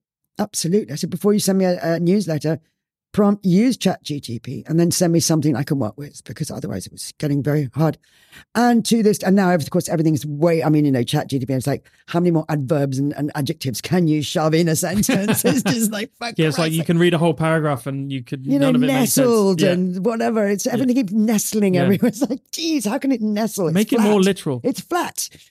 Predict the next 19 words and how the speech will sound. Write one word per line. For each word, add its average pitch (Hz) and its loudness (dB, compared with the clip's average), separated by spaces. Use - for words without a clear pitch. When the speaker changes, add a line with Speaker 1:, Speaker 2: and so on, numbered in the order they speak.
Speaker 1:
It's - -4
flat. - -8
You 262 -2
can't 262 0
nestle 240 2
on 190 2
flat. - -6
You 262 0
know, 240 0
it's 214 -4
a 262 2
paddy 294 2
field. 175 2
It's - -20
flat, - -12
nestled 151 -2
in 143 -4
the 113 -8
paddy - -12